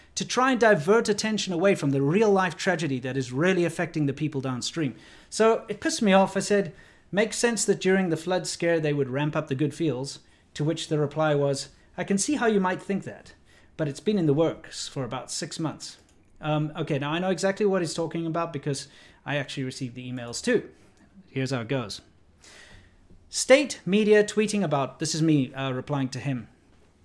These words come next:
"State media tweeting about foreigners going to the Three Gorges Dam and how pretty it is and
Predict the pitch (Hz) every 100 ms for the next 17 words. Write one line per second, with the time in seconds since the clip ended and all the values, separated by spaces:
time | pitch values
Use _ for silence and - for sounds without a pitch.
0 | _ _ _ - - - - 202 208 185
1 | 196 170 - 180 180 165 143 135 - 165
2 | 185 180 156 151 170 170 160 160 175 185
3 | 165 170 165 165 135 165 165 139 127 127
4 | 156 151 220 202 156 135 143 139